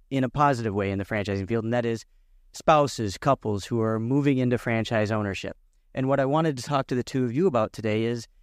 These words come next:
it's the golden question, right? So you were both in corporate America wanting to come out, and the question was,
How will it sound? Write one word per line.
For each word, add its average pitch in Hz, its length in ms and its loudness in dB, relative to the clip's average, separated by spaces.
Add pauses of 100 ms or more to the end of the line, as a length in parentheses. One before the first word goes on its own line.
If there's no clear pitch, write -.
it's 131 140 -6
the - 80 -2
golden 135 340 0
question, 113 460 -2
right? 101 260 -2 (120)
So 107 520 -2 (360)
you 127 160 0
were 127 180 -2 (360)
both 165 260 4
in 165 240 0
corporate 160 340 0
America 127 640 -2 (560)
wanting 151 460 2
to 160 80 4
come 143 300 0
out, 123 320 0 (440)
and 123 600 -2
the 120 100 2
question 123 600 -2
was, 117 600 -2